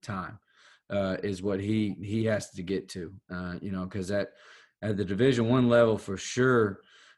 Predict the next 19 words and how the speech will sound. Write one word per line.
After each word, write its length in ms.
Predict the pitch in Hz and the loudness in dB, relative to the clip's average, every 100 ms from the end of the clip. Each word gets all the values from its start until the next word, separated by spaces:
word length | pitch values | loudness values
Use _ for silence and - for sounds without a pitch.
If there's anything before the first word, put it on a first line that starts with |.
| _ | _
um, 560 | 101 104 98 92 90 95 _ _ | -4 -2 0 -2 -6 -10 _ _
you 140 | 107 | -6
know, 100 | 98 | -4
if 120 | 95 117 | -2 2
you're 160 | 123 | 2
anything 380 | 123 120 123 113 | 4 2 0 2
over 300 | 120 117 113 | 2 4 2
a 40 | |
two 340 | 107 127 123 117 | 0 0 2 4
oh, 280 | 120 110 98 | 4 4 0
then, 260 | 101 101 | -2 -4
then 160 | 98 101 | -4 -2
you're 140 | 110 | -2
flirting 440 | 110 110 110 104 104 | -2 -2 -2 -2 -4
with 160 | 92 | -4
getting 200 | 104 98 | -4 -4
that 200 | 101 92 | -6 -8
thing 220 | 110 101 | -6 -6
blocked, 640 | 87 101 101 85 - _ | -4 -2 0 -2 -10 _